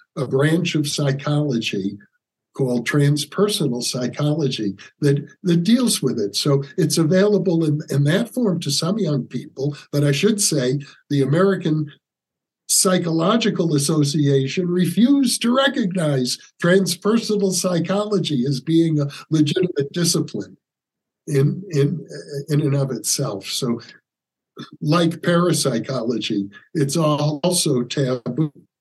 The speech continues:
So, uh, I guess the point I'm, I'm saying is that the, uh, it would be wonderful if we had a culture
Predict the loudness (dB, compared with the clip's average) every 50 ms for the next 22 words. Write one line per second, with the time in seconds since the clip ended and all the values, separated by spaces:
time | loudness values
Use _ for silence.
0 | _ _ _ _ _ _ _ _ _ _ _ _ _ _ _ _ _ _ _ _
1 | -4 -2 0 2 4 4 4 4 2 0 -2 -10 _ _ _ _ _ _ -20 -18
2 | -16 -16 -10 -4 -4 -2 -2 -4 -6 -10 -12 -6 -2 -2 0 2 2 2 2 0
3 | -2 -4 -4 0 2 2 2 2 2 0 0 2 2 0 0 -2 -6 -10 -14 -8
4 | -4 -2 -2 0 0 0 0 2 4 4 4 4 2 0 0 0 -2 -2 -2 -2
5 | -2 -2 -2 0 0 0 -2 -4 -16 -20 -20 _ _ _ _ -12 -8 -6 -6 -6
6 | -4 0 2 2 4 4 2 2 4 2 4 4 4 2 2 4 4 4 4 4
7 | 4 0 0 -4 -6 -8 -8 -10 -14 _ _ _ -4 -2 -2 -2 0 2 2 2
8 | 2 2 2 2 0 0 -2 -2 0 0 2 2 0 0 -2 -2 -2 -4 -6